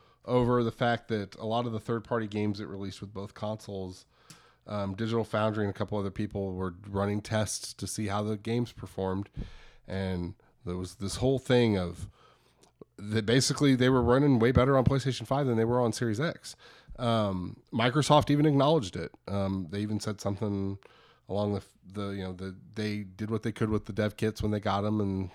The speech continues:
um, which I guess I didn't even think about that. I remember them talking back in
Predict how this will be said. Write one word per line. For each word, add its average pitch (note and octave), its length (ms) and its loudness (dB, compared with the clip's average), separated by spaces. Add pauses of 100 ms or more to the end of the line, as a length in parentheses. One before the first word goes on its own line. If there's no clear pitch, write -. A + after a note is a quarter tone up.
(160)
um, F#2 380 -6 (680)
which B2 220 0
I C3+ 120 -2
guess F#3+ 200 0
I F3 80 4
didn't F3+ 160 4
even E3 160 4
think C3+ 220 -2
about C3 240 0
that. G2+ 300 -4 (100)
I - 120 -4
remember C3 560 4
them A#2+ 200 0
talking A#2 480 -2
back G#2+ 320 -4
in G2 300 -2